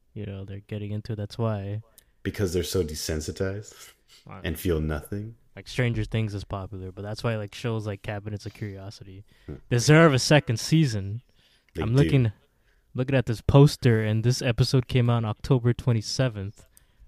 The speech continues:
Speaker 1: Why aren't, isn't there a season two of Cabinets already?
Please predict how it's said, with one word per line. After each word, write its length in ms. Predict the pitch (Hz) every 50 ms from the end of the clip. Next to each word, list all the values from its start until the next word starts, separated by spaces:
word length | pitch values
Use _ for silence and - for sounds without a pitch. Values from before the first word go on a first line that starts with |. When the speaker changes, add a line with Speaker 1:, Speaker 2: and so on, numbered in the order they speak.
| - _
Speaker 1:
Why 580 | 110 110 110 113 120 123 127 123 120 117 117 117 - - - - - - - _ _ _ -
aren't, 240 | 120 117 117 110 - - - - - - - _ - -
isn't 240 | 127 113 117 113 107
there 220 | 123 117 113 110
a 120 | 107 110 113
season 300 | - 131 120 - 120 113
two 160 | - 127 120
of 80 | 107 -
Cabinets 460 | - 110 107 104 104 98 92 - 92
already? 320 | 92 92 95 98 98 101